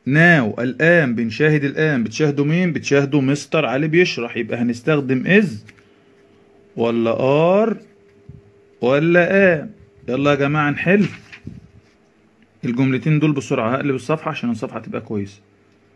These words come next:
هنحل الجملة دي، she space eating now، ونشوف هنختار مين. we space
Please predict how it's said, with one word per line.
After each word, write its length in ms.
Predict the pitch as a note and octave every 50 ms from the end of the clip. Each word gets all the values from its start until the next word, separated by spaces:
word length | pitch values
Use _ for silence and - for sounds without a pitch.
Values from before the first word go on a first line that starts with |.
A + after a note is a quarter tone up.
| _ _ _ _ _ _ _ _ _ _ _ _ -
هنحل 380 | - A#2 B2 - C#3+ D3 D#3 D#3
الجملة 380 | C#3+ C3+ C3+ D#3 D#3+ D#3 D3+
دي، 300 | C#3+ D#3 F#3 A3 G#3+ - - - _ -
she 400 | - - - F3 F3+ E3 C#3+ A#2+
space 560 | A2 - - - E3 F3+ G3 G#3 A3+ A3 A3 - - - _ _ _ _ _ _ _ - -
eating 440 | D3+ E3 F3 F3 F3 F3+ F#3 F3 E3
now، 540 | F3 F3+ F#3+ G3 F3+ D3+ B2 A#2 - - -
ونشوف 340 | A2 A2+ A2 - D3+ D3
هنختار 320 | C#3+ C3+ B2 - - D3+ C#3
مين. 400 | C#3+ C#3 C3+ B2+ A2+ G#2 F#2+ G2+ - - - - - - - _ -
we 320 | C#3 F3 F#3+ F#3+ F3+ E3 D3
space 640 | - - - E3+ F3+ G3 G#3+ A#3 A3 A3 - -